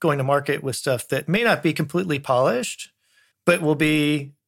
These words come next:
and I hate to say good enough, but good enough to start moving the needle. And I think then you can learn. I mean, that's the beauty of the current kind of world of marketing, is that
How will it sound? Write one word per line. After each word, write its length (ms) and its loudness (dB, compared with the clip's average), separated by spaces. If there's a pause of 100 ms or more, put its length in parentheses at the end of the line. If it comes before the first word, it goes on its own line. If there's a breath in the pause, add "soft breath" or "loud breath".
(120)
and 100 0
I 60 2
hate 160 0
to 60 -8
say 180 0
good 240 0
enough, 320 2
but 180 -4
good 140 0
enough 640 0 (540)
to 80 -6
start 240 0
moving 180 -2
the 80 -4
needle. 480 -2
And 140 0
I 60 2
think 280 -2 (400 loud breath)
then 160 2
you 80 2
can 160 0
learn. 540 0 (360)
I 60 4
mean, 140 4
that's 120 2
the 80 -2
beauty 300 0
of 140 0
the 60 -2
current 540 -2
kind 160 -4
of 60 -2
world 360 0
of 120 -6
marketing, 580 -4 (380 loud breath)
is 160 0
that 380 0